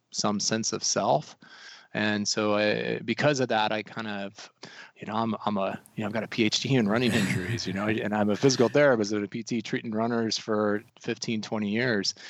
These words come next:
So you think I would, I would know better, but at the same time, like, it's just an irresistible urge to get back after an injury,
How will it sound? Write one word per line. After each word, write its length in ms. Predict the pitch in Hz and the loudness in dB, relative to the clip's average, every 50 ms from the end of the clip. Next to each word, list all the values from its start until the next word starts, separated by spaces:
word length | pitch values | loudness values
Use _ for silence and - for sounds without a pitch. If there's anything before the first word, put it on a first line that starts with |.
| - - - - - - | -16 -16 -16 -16 -12 -6
So 100 | - 120 | -2 -2
you 80 | 120 | 2
think 160 | 113 165 165 | 2 4 4
I 80 | 160 135 | 6 6
would, 220 | 120 113 104 98 - _ - | 6 4 2 0 -6 _ -8
I 40 | 117 | -6
would 140 | 110 107 | -6 -4
know 200 | 120 156 180 175 | -2 -2 -2 0
better, 300 | 143 131 123 117 117 113 | 2 2 4 4 2 2
but 260 | 101 107 104 - - - | 0 0 -4 -4 -6 -12
at 140 | 120 - | -14 -12
the 80 | - 117 | -10 -8
same 180 | - - 165 160 | -4 -4 -4 -2
time, 480 | 156 - 127 117 107 104 104 98 - _ _ - | -2 -2 -2 -2 -2 -2 -4 -6 -8 _ _ -8
like, 220 | 117 113 107 - | -8 -8 -6 -6
it's 140 | 110 98 - | -8 -8 -6
just 200 | - 123 - - | -6 -4 -4 -6
an 100 | 113 101 | -6 -4
irresistible 640 | 120 117 113 110 107 95 110 113 107 - 117 110 104 | -2 -2 0 0 0 0 0 0 -2 -2 -2 -2 -2
urge 380 | 110 110 104 104 107 104 - - | 0 2 2 4 2 2 0 -2
to 80 | - 104 | -4 -2
get 160 | 107 107 104 | -2 0 0
back 340 | - 101 104 107 104 104 - | 0 0 2 0 0 0 -2
after 240 | 107 104 - - | -2 -2 -2 -4
an 120 | 101 101 107 | -4 -4 -4
injury, 420 | 107 107 107 110 107 98 92 95 | -4 -4 -2 -2 -2 -2 -2 -4